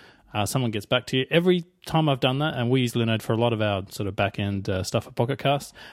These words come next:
uh, they always get back to you. They're like, "Hey, do you wanna try this? Do you wanna do this? We've, we've tweaked this," which is cool. Um, yeah, they're basically, uh, the full package for all your server infrastructure needs. So they have the power you require as well as the infrastructure and assistance when you need it.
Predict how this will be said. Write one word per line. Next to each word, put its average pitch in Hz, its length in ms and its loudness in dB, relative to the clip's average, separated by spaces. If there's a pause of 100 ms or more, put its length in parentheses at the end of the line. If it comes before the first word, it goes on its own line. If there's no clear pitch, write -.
(120)
uh, 139 100 -2
they 170 120 6
always 185 180 6
get 160 100 0
back 139 180 2
to 107 100 -6
you. 92 60 -4
They're 98 140 -2
like, 101 160 -2
"Hey, 110 200 4
do 101 100 -4
you 104 40 0
wanna 104 140 0
try 104 180 0
this? 101 220 -2
Do - 100 -8
you - 20 -2
wanna 104 120 -2
do 101 120 -2
this? 104 300 0
We've, 107 400 -2
we've 107 160 -2
tweaked - 280 -4
this," 123 200 -2
which - 140 -10
is 107 80 -8
cool. 175 280 0 (420)
Um, 151 300 2 (840)
yeah, 190 200 4 (120)
they're 113 100 0
basically, 123 500 2
uh, 120 200 4 (220)
the 113 80 0
full 151 160 2
package 147 360 -4
for - 140 -6
all 107 100 0
your 98 100 -2
server 104 280 -4
infrastructure 107 460 -6
needs. 104 320 -6
So 110 220 0 (280)
they 139 200 2
have 143 160 -2
the 131 80 -4
power 131 200 2
you 117 180 0
require 107 500 0
as 98 120 -4
well 110 180 0
as 104 180 -4
the 110 220 -2
infrastructure 120 640 -2 (200)
and 117 140 0
assistance 139 440 -2
when 127 120 0
you 131 80 -2
need 180 160 0
it. - 100 -4